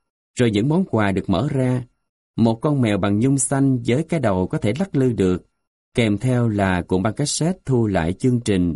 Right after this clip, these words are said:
Yêu Một Thiên Thần. Đó là quà của Sơn. Anh rất thích cái tên Mimi ở nhà của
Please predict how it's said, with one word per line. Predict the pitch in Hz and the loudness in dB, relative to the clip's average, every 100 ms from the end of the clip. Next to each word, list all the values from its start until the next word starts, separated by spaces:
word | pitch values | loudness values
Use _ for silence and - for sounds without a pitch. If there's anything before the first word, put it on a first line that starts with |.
| - | 0
Yêu | 120 123 | 0 2
Một | 104 80 - | 0 -2 -2
Thiên | 117 | -2
Thần. | 107 104 90 80 _ _ _ _ _ - | -2 -2 -2 -4 _ _ _ _ _ -4
Đó | 104 | -2
là | 156 | 0
quà | 104 101 95 92 | 0 0 0 0
của | 95 117 | 0 -2
Sơn. | - 117 113 107 - _ _ _ _ _ - | 0 0 0 -2 -10 _ _ _ _ _ -2
Anh | 117 113 | 2 2
rất | 104 156 165 | 0 -4 -4
thích | - 180 - | -4 -4 -4
cái | 147 139 | -4 -2
tên | 120 110 107 | -2 0 0
Mimi | 120 113 113 117 113 | 0 2 2 2 0
ở | - 107 | 0 0
nhà | 110 85 | 0 -2
của | - | -2